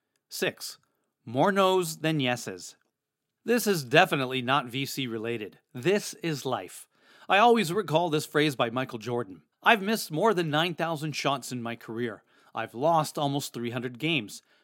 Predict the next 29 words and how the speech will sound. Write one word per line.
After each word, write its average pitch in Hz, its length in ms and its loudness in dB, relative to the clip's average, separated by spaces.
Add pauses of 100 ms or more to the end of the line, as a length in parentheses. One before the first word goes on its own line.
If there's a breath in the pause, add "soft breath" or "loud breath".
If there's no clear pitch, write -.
(140)
Twenty-six 220 640 0
times 180 440 0
I've 160 200 0
been 143 140 -2
trusted 160 420 -2
to - 80 -14
take 147 240 -2
the 120 80 -12
game-winning 156 520 0
shot 131 480 0
and 123 260 -6
missed. - 400 -6 (440 soft breath)
I've 101 180 -4
failed 143 480 4
over 156 320 6
and 190 80 4
over 160 320 6
and 151 80 4
over 143 220 6
again 120 260 -2
in 117 80 -2
my 113 140 -2
life. 113 420 0 (360)
And 107 220 -10
that 190 320 2 (200)
is 127 160 -4
why 117 340 0
I 113 120 -8
succeed." - 580 -8